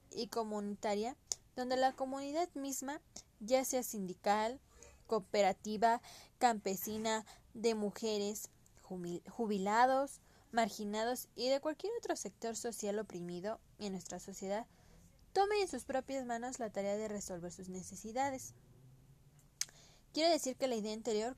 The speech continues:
concurre que la autogestión puede ser interpretada como un medio para construir una estructura de necesidades, donde el desarrollo de las capacidades afectivas y creativas se construyen sobre la valorización del ser humano.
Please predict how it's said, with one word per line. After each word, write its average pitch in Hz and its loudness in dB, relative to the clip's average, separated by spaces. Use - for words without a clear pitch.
concurre 311 0
que 262 2
la 254 8
autogestión 262 0
puede 320 2
ser 311 -2
interpretada 226 -2
como 220 -6
un 226 -6
medio 220 -4
para 202 0
construir 190 -8
una 277 -2
estructura 202 -4
de 202 -4
necesidades, 196 -6
donde 202 0
el 190 -2
desarrollo 214 -2
de 330 2
las 208 -2
capacidades 190 -8
afectivas 202 -8
y 294 0
creativas 311 2
se 254 2
construyen 294 -2
sobre 226 0
la 208 2
valorización 202 -4
del 226 -4
ser 220 -2
humano. 262 -2